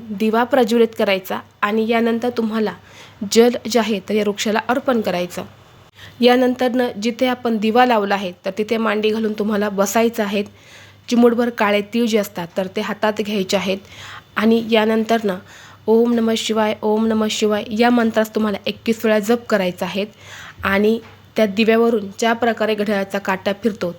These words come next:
त्या प्रकारे तुम्हाला सात वेळा फिरवून घ्यायचे आहेत आणि त्या दिव्यामध्ये तुमची इच्छित मनोकामना व्यक्त करत तुम्हाला त्या दिव्यामध्ये हे काळे तीळ टाकायचे आहेत. असं म्हणतात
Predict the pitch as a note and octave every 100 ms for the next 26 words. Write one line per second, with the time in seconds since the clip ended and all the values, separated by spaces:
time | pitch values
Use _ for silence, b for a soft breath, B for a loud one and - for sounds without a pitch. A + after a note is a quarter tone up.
0 | - A3+ A3+ G#3 G#3 G3+ G#3 G3+ G#3 -
1 | G#3+ A3 A3+ G#3 G#3+ - G#3+ G#3+ A3+ D4
2 | C#4 G3 F#3 G3+ G3+ - B B B -
3 | G#3+ G#3 A3 G#3 G#3+ G3+ G3+ G3 F#3+ F3+
4 | B B - A#3 G#3+ B3 - A#3 - B3
5 | B3+ A3 G#3 G#3 G3+ G3+ G#3+ G3 G#3+ G#3+
6 | B3 A#3+ G#3 G3+ G3+ G3+ G3+ G#3 G#3+ A#3
7 | B B B G3+ G3+ G#3+ G#3+ A3 G#3 F#3+
8 | G#3+ G#3+ G3+ F#3 F#3+ G3 B3 G#3+ G3+ G3
9 | F#3 F#3 F3+ - G3 B3 B3 A3 A3